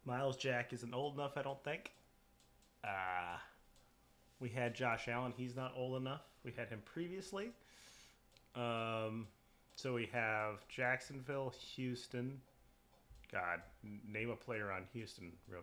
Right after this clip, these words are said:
quick. Um, Indianapolis.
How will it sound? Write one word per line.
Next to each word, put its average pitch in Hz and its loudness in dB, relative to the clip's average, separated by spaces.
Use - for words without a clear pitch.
quick. 101 -10
Um, 110 2
Indianapolis. 123 0